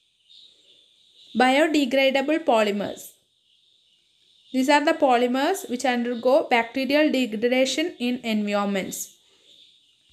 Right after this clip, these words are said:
First example, P H B V. Poly beta hydroxy, co beta hydroxy valerate. Polyglycolic acid. Polyhydroxybutyrate,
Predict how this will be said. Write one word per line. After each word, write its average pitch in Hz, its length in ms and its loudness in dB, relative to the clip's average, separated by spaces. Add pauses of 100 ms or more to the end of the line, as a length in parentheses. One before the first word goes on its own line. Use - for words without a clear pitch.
(300)
First 254 200 0
example, 277 460 2 (120)
P 269 240 -2
H 277 280 -2
B 226 220 -2
V. 202 400 -8 (500)
Poly 269 380 4
beta 262 380 -2
hydroxy, 269 800 -2
co 254 200 2
beta 247 440 -2
hydroxy 233 680 -2
valerate. 214 720 -2 (840)
Polyglycolic 269 1120 2
acid. 202 520 -2 (920)
Polyhydroxybutyrate, 254 1700 0